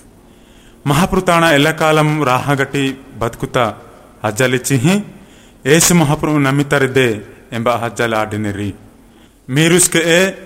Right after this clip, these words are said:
ಏಸು ಮಹಾಪ್ರಭು ವೆಂಡೆ ತಿರುವವ ನಟಿ ಏವಣ ತಾಣ ಅಜ್ಜಹ ಮಹಾಪ್ರಭು ತೊಲ್ಲೆ ಮನ್ನಿ ನಿಹಿ ಬದುಕುತ್ತ ಮಂಜಾಲಿ ಆಸಮನ್ನ ತೆರಿ ಆದೇರ್ವಾ ಇಂಜಿ ಮಾಂಬುಸ್ಕೆ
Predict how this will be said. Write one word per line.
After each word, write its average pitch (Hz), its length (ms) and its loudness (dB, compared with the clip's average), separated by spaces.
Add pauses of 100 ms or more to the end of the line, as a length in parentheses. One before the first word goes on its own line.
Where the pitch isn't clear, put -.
(440)
ಏಸು 175 200 2
ಮಹಾಪ್ರಭು 156 400 0
ವೆಂಡೆ 147 220 2
ತಿರುವವ 139 480 2
ನಟಿ 127 380 -2 (680)
ಏವಣ 135 200 2
ತಾಣ 131 240 0 (100)
ಅಜ್ಜಹ 143 300 0 (580)
ಮಹಾಪ್ರಭು 160 400 -2
ತೊಲ್ಲೆ 147 220 2
ಮನ್ನಿ 139 260 0
ನಿಹಿ 131 280 -2
ಬದುಕುತ್ತ 139 440 -4 (580)
ಮಂಜಾಲಿ 127 460 0 (380)
ಆಸಮನ್ನ 143 540 2
ತೆರಿ 123 340 -2 (480)
ಆದೇರ್ವಾ 127 520 0
ಇಂಜಿ 131 300 -2 (640)
ಮಾಂಬುಸ್ಕೆ 147 560 0